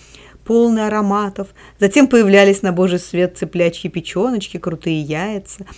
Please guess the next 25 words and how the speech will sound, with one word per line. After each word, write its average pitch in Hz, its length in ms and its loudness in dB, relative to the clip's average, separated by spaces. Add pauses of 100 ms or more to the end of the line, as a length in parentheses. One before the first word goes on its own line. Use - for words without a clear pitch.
(220)
тонко 294 240 -4
нарезанные 208 560 0
ломти 180 420 -2
ветчины 170 540 -6
и 165 40 -6
куриного 160 480 -6
мяса 175 520 -8 (340)
вперемешку 202 680 0 (640)
с - 100 -10
трюфелями, 185 680 0
запеченными 175 760 -4
вместе 175 420 -4
с - 80 -8
маслянистыми 175 800 -6
горячими 170 500 -4
макаронами 165 680 -8 (280)
небольшой 170 460 -4
длины, 165 440 -6 (200)
которым 170 360 -4
мясной 165 360 -8
соус 185 400 -6
придавал 156 480 -8
великолепный 151 800 -10
вид 147 140 -8
замши. 151 580 -12